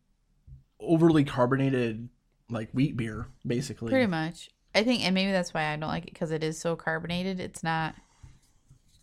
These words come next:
Speaker 2: I don't know. It's
Speaker 1: Yeah.
Speaker 2: too bubbly or something.
Speaker 1: Yeah, I mean,
Speaker 2: It's not terrible. It's just not, um,
Speaker 1: I don't know what Sa-, Saaz hops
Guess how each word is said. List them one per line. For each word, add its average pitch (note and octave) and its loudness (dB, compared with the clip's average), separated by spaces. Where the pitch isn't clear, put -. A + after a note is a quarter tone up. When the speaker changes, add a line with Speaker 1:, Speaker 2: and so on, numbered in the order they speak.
Speaker 2:
I E3+ -4
don't E3 -8
know. D#3 -6
It's C3 4
Speaker 1:
Yeah. A2 -2
Speaker 2:
too G#3+ 4
bubbly D#3+ 4
or D3 -4
something. D#3+ -8
Speaker 1:
Yeah, B2+ 2
I C3+ 2
mean, C3+ 6
Speaker 2:
It's A#3+ 0
not E4+ 2
terrible. E3+ 0
It's E3+ -6
just F3+ -6
not, E3 0
um, E3 -6
Speaker 1:
I E3 10
don't F#3+ 6
know D#3+ 8
what D#3+ 6
Sa-, C3+ 4
Saaz C#3 8
hops C#3 0